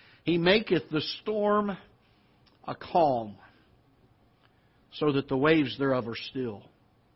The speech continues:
Then are they glad because they be quiet. So he bringeth them unto their desired haven. Oh, that men would praise the Lord for his goodness and for his wonderful works to the children of men.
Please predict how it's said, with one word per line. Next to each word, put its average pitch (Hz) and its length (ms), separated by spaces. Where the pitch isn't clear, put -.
Then 151 180
are 160 100
they 147 160
glad 143 500
because 139 480
they 139 140
be 131 120
quiet. 139 580
So 151 180
he 160 140
bringeth 160 460
them 131 180
unto 139 200
their 139 140
desired 131 540
haven. 120 380
Oh, 156 380
that 139 120
men 147 260
would 139 140
praise 143 360
the 131 80
Lord 143 280
for 139 100
his 135 180
goodness 151 580
and 123 220
for 139 160
his 135 180
wonderful 151 540
works 160 400
to 160 80
the 143 100
children 165 440
of 139 100
men. 113 320